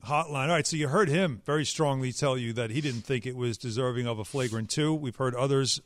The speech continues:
of course, talk about it today as well. Let's get an expert on officiating next to tell us why the M V P was tossed from the game last night. That will come up after Key has this from Indeed.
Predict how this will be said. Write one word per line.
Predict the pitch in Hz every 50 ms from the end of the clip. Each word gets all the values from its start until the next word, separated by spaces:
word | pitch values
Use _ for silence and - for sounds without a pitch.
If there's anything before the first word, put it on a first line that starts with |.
| -
of | - 123 107 -
course, | - 147 127 -
talk | - - 131 120
about | - 123 127 127 123
it | 113
today | - 139 117 127 131 127
as | 120 117 113 95
well. | 104 127 139 143 151 160 147 - - - - - - - _ -
Let's | 147 151 -
get | - 185 170
an | 156 147
expert | 151 156 - - - 143 120 113
on | - 127 131
officiating | 120 - - - 160 - - - 135 120 113 104 101 95 95 101 -
next | 123 127 151 160 135 - - - - - -
to | -
tell | 113 - 143 131 135
us | 131 - -
why | 101 95 98 127 160 165 156 131 104 90 - - - - - - - _ -
the | 135 123
M | 127 135 135
V | 127 156 151
P | 127 - - 160 135 113 95
was | 95 110 120 -
tossed | - - 160 139 110 92 - - -
from | - 127 123
the | 127
game | 117 139 131 113 107 98 95
last | 110 120 117 117 - -
night. | 139 117 104 98 92
That | 110 127 147 170 180 -
will | 165 160
come | - 165 170
up | 180 165 127 -
after | 127 147 151 - - 139 120
Key | - 160 143
has | 120 131 131 110
this | 117 143 120 101 -
from | - - 139 110 85 - -
Indeed. | - 127 131 117 107 87